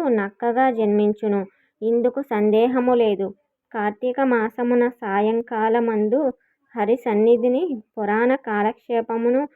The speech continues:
చేయువారు వైకుంఠము చేరుదురు. కార్తీక మాసమందు సాయంకాలమున ఆలయములందు స్తోత్రములను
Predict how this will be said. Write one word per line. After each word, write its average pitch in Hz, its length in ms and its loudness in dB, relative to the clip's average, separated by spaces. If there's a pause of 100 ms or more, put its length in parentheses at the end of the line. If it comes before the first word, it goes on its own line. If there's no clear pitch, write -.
(360)
చేయువారు 220 680 2 (180)
వైకుంఠము 233 760 -2 (220)
చేరుదురు. 208 640 -2 (500)
కార్తీక 226 500 -2
మాసమందు 233 800 0 (140)
సాయంకాలమున 233 1120 0 (1080)
ఆలయములందు 233 1080 2 (100)
స్తోత్రములను 247 1000 0